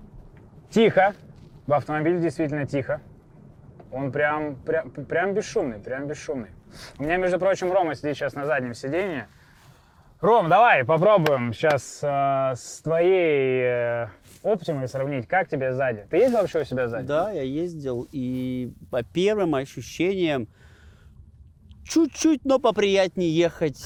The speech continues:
Speaker 2: э, в К пятой сзади. Э, шумка не такая, э, хорошая, как здесь.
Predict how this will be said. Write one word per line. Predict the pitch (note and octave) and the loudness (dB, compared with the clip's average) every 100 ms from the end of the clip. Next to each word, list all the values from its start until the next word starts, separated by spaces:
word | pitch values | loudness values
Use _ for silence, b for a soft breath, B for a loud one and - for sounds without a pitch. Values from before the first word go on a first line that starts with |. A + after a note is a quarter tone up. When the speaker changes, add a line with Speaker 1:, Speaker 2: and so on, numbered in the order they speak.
| - | -4
Speaker 2:
э, | D3+ C#3+ | 0 0
в | C#3+ | 0
К | - D3 | -2 0
пятой | D#3 C#3 - B2 A#2+ | 2 2 0 -4 -4
сзади. | B2+ E3 G#3 F#3 F3+ D#3+ D3 | 0 2 2 2 2 2 2
Э, | D3+ C#3 C#3 | 2 2 0
шумка | - G3 G3 E3 D#3+ | 0 0 0 0 0
не | C#3+ E3+ | 2 0
такая, | E3 D#3+ - D#3+ C#3 A#2+ A2 - b b b | 2 0 2 2 4 2 0 -10 b b b
э, | C3 B2+ B2 G2+ | -4 -2 -4 -4
хорошая, | D3 D3 C#3+ - C3 A#2 G2+ F#2+ - - - - - | -2 0 -2 -4 -2 -2 -2 -8 -20 -20 -18 -14 -4
как | B2+ A2+ | -2 -2
здесь. | A2+ B2 C#3 F3 G3 - | -6 -2 0 0 -2 -8